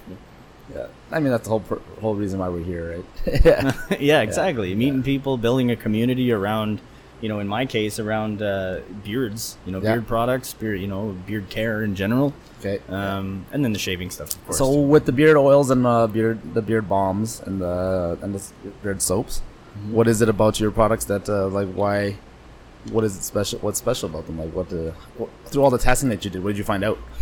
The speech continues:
Speaker 1: Well, like I said, I made it for myself,
Speaker 2: Okay.
Speaker 1: like, what I needed in-, initially, and it was, it was, to start, it was just beard oils, 'cause I had a baby beard at that time,
Speaker 2: Mm-hmm.
Speaker 1: right? It was, it wasn't like it is now where I needed more conditioning for it. So
Speaker 2: Okay.
Speaker 1: in the beginning, I was just kind of, you know,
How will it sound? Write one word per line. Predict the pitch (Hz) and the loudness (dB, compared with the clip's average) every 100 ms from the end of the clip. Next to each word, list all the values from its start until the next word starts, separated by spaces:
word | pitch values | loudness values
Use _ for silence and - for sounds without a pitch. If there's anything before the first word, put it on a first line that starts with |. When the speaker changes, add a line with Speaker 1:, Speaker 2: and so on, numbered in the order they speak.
| - - | 6 6
Speaker 1:
Well, | 147 170 156 | 4 6 6
like | 135 147 170 | 2 0 2
I | |
said, | 143 139 | 2 2
I | 131 | 4
made | 117 131 | 4 2
it | 139 | 0
for | - | 0
myself, | 113 98 - 113 107 - | 0 0 -2 -2 -2 0
Speaker 2:
Okay. | |
Speaker 1:
like, | 131 110 | 0 2
what | 104 | 0
I | 107 | 2
needed | 107 101 98 95 | 0 -2 -4 -8
in-, | 87 | -8
initially, | 104 107 104 - 101 | -6 -4 -2 -2 -2
and | 98 | -2
it | 101 | -2
was, | 107 - | -4 -4
it | 131 | -2
was, | 113 - | -2 -2
to | - | -4
start, | - 123 131 | 0 0 0
it | |
was | 110 | -2
just | - 110 | -4 -4
beard | - 110 | 0 0
oils, | 104 95 92 | 0 -2 -4
'cause | 117 95 | -6 -4
I | 98 | -6
had | 110 | -6
a | 98 | -4
baby | 117 117 | -2 -2
beard | 101 98 87 | -2 -4 -4
at | 87 | -6
that | 85 | -8
time, | - 95 | -6 -2
Speaker 2:
Mm-hmm. | 147 | -2
Speaker 1:
right? | 92 | -2
It | 92 | -6
was, | 92 90 92 | -8 -10 -10
it | |
wasn't | 92 95 95 | -10 -8 -6
like | 95 101 | -8 -6
it | 92 | -8
is | 87 | -6
now | 98 98 | -6 -4
where | 95 | -4
I | 95 | -4
needed | 104 95 90 | -4 -4 -4
more | 98 95 92 85 - | -4 -4 -6 -8 -8
conditioning | 101 107 107 104 95 | -6 -4 -4 -6 -8
for | - 135 104 | -2 0 0
it. | - - | -4 -4
So | 117 | 0
Speaker 2:
Okay. | 104 | 0
Speaker 1:
in | |
the | 104 | 0
beginning, | 92 113 165 127 117 110 | -2 2 2 4 2 0
I | |
was | 104 | -4
just | 110 - - | -4 -6 -8
kind | 120 110 | -6 -4
of, | 101 107 | -4 -4
you | 101 | -4
know, | 87 90 | -4 -6